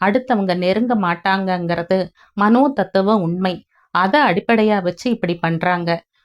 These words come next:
அதுக்கு ஏன் கல்யாணம்? ஆண் பெண் நட்பா சேர்ந்து வாழக்கூடாதான்னு கேட்கலாம். இங்க ஆம்பளை பொம்பளை திருமணம் இல்லாம சேர்ந்து வாழறது சட்டப்படி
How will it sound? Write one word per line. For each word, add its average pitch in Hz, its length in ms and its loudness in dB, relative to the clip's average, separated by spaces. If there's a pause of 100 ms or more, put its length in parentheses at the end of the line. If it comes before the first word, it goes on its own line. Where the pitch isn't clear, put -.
அதுக்கு 226 380 0
ஏன் 233 240 2
கல்யாணம்? 190 840 0
ஆண் 233 380 0
பெண் 214 280 2
நட்பா 180 320 0
சேர்ந்து 208 440 0
வாழக்கூடாதான்னு 185 960 0
கேட்கலாம். 175 680 -2 (240)
இங்க 185 440 2
ஆம்பளை 214 480 2
பொம்பளை 180 380 0
திருமணம் 214 520 2
இல்லாம 185 360 -2
சேர்ந்து 202 460 0
வாழறது 180 640 0
சட்டப்படி 196 640 -2